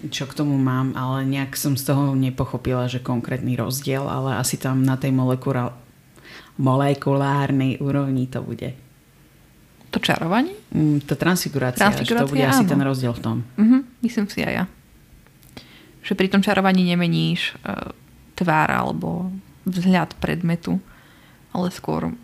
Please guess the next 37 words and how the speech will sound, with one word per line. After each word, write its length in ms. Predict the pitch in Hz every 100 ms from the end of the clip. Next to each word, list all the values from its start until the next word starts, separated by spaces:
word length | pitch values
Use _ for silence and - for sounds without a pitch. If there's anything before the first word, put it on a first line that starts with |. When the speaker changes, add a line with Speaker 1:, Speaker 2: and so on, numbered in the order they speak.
| - - _ -
Speaker 2:
mu 320 | - 196 180 175
nejak 240 | 170 180
prikazuješ, 680 | - 160 165 185 - - 185 190
že 180 | 185 - 185 190
buď 120 | 175
má 80 | 175
lietať, 480 | 165 165 165 165 160
alebo 640 | 160 160 160 165 160 170 190
niečo 240 | 180 -
také, 320 | 180 175 - -
nie? 260 | - 185 220 - - - - -
Speaker 1:
M-, 320 | 160 165 -
možno, 400 | 165 160 165 156
že 80 | 147
čarovanie 480 | - 143 147 143 143
sa 160 | 135
niekedy 640 | 135 127 127 131 127 131 127
aj 140 | 123
neviaže 400 | 127 123 123 127
na 140 | 123 123
predmet. 560 | - 143 123 117 - _ _ - 226 208 -
Speaker 2:
To 240 | 208 185
tiež, 320 | 185 - 170 -
hej. 220 | - 185 - - - _ -
Speaker 1:
Ale 160 | 135
na 160 | 127 127 127
nejakú 260 | 127 170
Speaker 2:
Pravda, 80 | 131
Speaker 1:
funkciu, 400 | - - 180 135
Speaker 2:
áno. 80 | 123
Speaker 1:
ako 120 | -
vyvolenie 480 | 131 120 123 123 220
Speaker 2:
Mhm, 60 | 254
Speaker 1:
svetla 340 | 120 117 -
a 80 | 147
Speaker 2:
hej. 80 |
Speaker 1:
tak 100 | 196